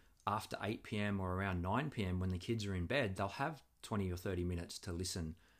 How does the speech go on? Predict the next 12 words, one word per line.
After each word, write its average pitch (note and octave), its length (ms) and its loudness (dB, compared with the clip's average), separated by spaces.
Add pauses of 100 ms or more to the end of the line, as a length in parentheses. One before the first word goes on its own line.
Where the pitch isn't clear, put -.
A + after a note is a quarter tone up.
(100)
um, E2+ 320 -2
at G#2 140 -4
that F2+ 200 -4
time F2+ 460 -2
and G2+ 120 0
make F#2+ 200 -2
an F#2+ 40 -2
informed F2+ 420 -2
decision. A2 420 -2 (1200)
So B2 240 6 (340)
these E3+ 320 6
are, C3 220 4